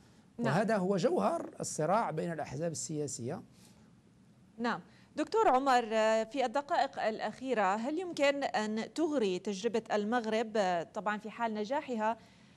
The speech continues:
Speaker 1: أن تحظو بلدان المنطقة العربية حذو المغرب، وذلك بالانتقال السلمي في، عن طريق الإصلاحات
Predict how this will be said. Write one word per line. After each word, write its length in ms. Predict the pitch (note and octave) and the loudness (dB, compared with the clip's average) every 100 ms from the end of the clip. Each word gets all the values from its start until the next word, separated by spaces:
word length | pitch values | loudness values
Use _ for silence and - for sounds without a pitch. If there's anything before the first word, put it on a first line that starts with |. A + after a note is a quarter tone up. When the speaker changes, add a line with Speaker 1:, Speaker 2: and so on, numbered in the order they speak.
| - - | -20 -2
Speaker 1:
أن 120 | C4 | 0
تحظو 340 | B3+ F4 D4+ E4+ | 0 -2 -2 -2
بلدان 680 | A3+ B3 G3+ B3+ C#4 D4+ C#4 | -2 -2 4 6 6 2 -2
المنطقة 540 | A3+ A3+ A#3+ C4+ B3+ | -2 -2 -2 -2 0
العربية 420 | A#3 A3 A3 B3 | 2 0 0 -4
حذو 360 | A#3 E4+ C#4 C4+ | -4 -4 0 0
المغرب، 480 | - A3 A3+ A3+ G#3 | 0 0 -2 -2 -4
وذلك 420 | G#3+ A3+ A3+ A3+ | -2 -2 -2 -4
بالانتقال 960 | G#3 A3 A#3+ B3+ - D#4+ D#4 D#4 - | -4 -6 -6 -8 -2 0 0 -2 -4
السلمي 680 | G#3+ - C4 B3+ B3+ B3+ C4+ | -6 -6 -8 -6 -6 -6 -6
في، 120 | C4 | -6
عن 120 | G3+ | -6
طريق 260 | G3 A3 A3+ | -4 -8 -8
الإصلاحات 800 | G#3+ G#3 G#3 F#3+ - A#3 B3+ | -8 -8 -6 -6 -2 0 0